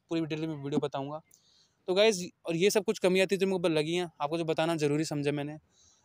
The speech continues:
इसके बाद बात करते हैं गाइस जो उसमें अच्छी बात है जो लगी मेरे को, गाइस का जो माइलेज है वो literally गाइस फिफ्टी फ़ाइव to सिक्सटी माइलेज आराम से देती है बाइक, कोई दिक्कत नहीं आती इसमें मेरे को। और गाइस जो इसकी परफॉर्मेंस भी काफ़ी अच्छी है, इको मोड में भी और पावर मोड में भी।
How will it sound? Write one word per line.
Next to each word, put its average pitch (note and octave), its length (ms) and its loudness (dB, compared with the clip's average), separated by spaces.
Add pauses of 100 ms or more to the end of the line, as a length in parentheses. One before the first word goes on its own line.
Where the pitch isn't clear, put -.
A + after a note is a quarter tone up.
(160)
इसके G#3 140 2
बाद G#3+ 100 6
बात G3 160 4
करते G3 180 0
हैं F#3 60 2
गाइस G3+ 140 2
जो G#3 80 0
उसमें G3 180 0
अच्छी F3 220 0
बात D3+ 200 0
है C3+ 60 -8
जो C3+ 80 -6
लगी C3 180 -4
मेरे D3+ 180 -6
को, - 200 -10
गाइस F3+ 180 4
का G3+ 60 0
जो F#3+ 100 -2
माइलेज D#3 360 2
है A#2+ 60 -2 (500)
वो F3 80 -2
literally G3+ 360 4
गाइस G3 220 4 (180)
फिफ्टी F3+ 240 -2
फ़ाइव F3+ 180 4
to F#3+ 140 2
सिक्सटी F3+ 240 -2
माइलेज E3+ 260 4
आराम D#3 180 2
से D#3 120 -6
देती D#3 220 -4
है C#3+ 60 -8
बाइक, D3+ 200 0 (120)
कोई D#3 140 -2
दिक्कत D3+ 240 -2
नहीं D3+ 120 -4
आती C#3+ 180 -2
इसमें C#3+ 160 -8
मेरे C#3 120 -6
को। D#3+ 180 -8 (560)
और E3+ 120 0
गाइस F#3 200 6
जो G3+ 60 4
इसकी F#3+ 140 -2
परफॉर्मेंस F3+ 460 2
भी G3 100 2
काफ़ी E3+ 280 2
अच्छी D#3 220 -2
है, D#3 80 0
इको D#3+ 140 -2
मोड E3 180 0
में F3 80 0
भी F#3 60 2
और F3+ 80 -2 (100)
पावर C#3+ 180 4
मोड B2+ 220 -4
में A#2 80 -6
भी। A2+ 120 -12